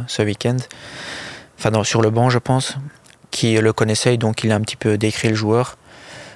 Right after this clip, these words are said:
Mais, euh, c'est ce que je dis, c'est, c'est des joueurs qui, qui doivent pas beaucoup parler.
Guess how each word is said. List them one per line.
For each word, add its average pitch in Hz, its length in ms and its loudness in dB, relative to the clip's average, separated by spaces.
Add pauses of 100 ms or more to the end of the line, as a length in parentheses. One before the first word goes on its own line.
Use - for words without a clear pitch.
(100)
Mais, 110 300 2
euh, 101 320 0 (800)
c'est - 160 -2
ce - 80 -4
que 123 100 2
je 117 80 2
dis, 147 260 2
c'est, 113 560 2 (140)
c'est - 160 0
des 113 80 2
joueurs 123 380 2
qui, 113 260 0
qui - 100 -4
doivent 113 180 4
pas 120 100 2
beaucoup 117 220 -2
parler. 127 500 4